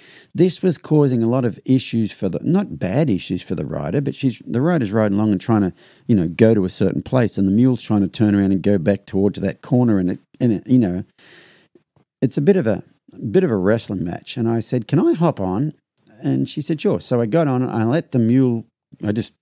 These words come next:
got on and asked the mule to walk, and she walked straight back to that, to that corner and stood there with her head up over the fence, looking back at the, the,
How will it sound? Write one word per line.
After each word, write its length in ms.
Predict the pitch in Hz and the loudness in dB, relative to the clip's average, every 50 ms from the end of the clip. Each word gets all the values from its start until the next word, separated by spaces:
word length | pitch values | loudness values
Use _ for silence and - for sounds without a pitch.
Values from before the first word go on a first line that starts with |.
| _ - | _ -6
got 220 | - 104 107 107 | -2 0 2 2
on 180 | 107 113 120 120 | 4 2 4 2
and 160 | 107 101 98 - | 2 0 -2 -2
asked 240 | - 104 123 117 - | -2 -2 -2 -2 -2
the 60 | - | 0
mule 200 | 98 107 117 113 98 | 0 2 2 0 0
to 100 | - 95 | 0 2
walk, 260 | 110 139 127 101 - | 4 4 4 2 0
and 100 | 98 98 | -6 -8
she 200 | - - - 143 | -4 0 2 2
walked 380 | 131 113 123 123 117 - - - | 2 4 2 2 2 0 -6 -12
straight 520 | - - - - 190 202 202 185 - - | -12 -10 -6 -2 0 2 2 0 -2 -2
back 240 | - 147 151 135 _ | -2 -2 -2 -2 _
to 100 | - 131 | -4 -2
that, 260 | 110 123 113 - _ _ _ - - - - - - - - - _ - | 0 0 -2 -2 _ _ _ -20 -20 -20 -20 -20 -20 -20 -20 -20 _ -4
to 80 | - 127 | 0 0
that 180 | 131 120 - | 0 0 0
corner 280 | - - 156 156 135 110 | 0 2 4 4 4 2
and 120 | 104 92 | 0 -2
stood 280 | - - - 165 165 135 | -6 -4 0 0 2 2
there 140 | 147 139 127 | 2 2 2
with 120 | 120 104 | 2 -2
her 60 | 104 | -2
head 260 | - - 135 143 131 | -2 0 0 0 0
up 180 | 120 107 104 - | 0 -4 -2 -2
over 200 | 113 113 113 101 | 0 0 0 -2
the 100 | 92 95 | -4 -8
fence, 400 | - - - 120 104 90 - - | -8 -4 -2 -2 -2 -2 -6 -6
looking 300 | 110 113 - - 120 101 | -6 -6 -4 -4 -6 -4
back 260 | 110 113 113 107 - | -4 -4 -6 -4 -6
at 140 | 110 95 - | -8 -6 -6
the, 260 | - 101 101 92 - _ _ _ _ _ _ _ _ _ _ _ _ - | -6 -6 -6 -6 -8 _ _ _ _ _ _ _ _ _ _ _ _ -16
the, 440 | 254 - 117 101 107 101 - - | -8 -6 -4 -2 -2 -2 -4 -6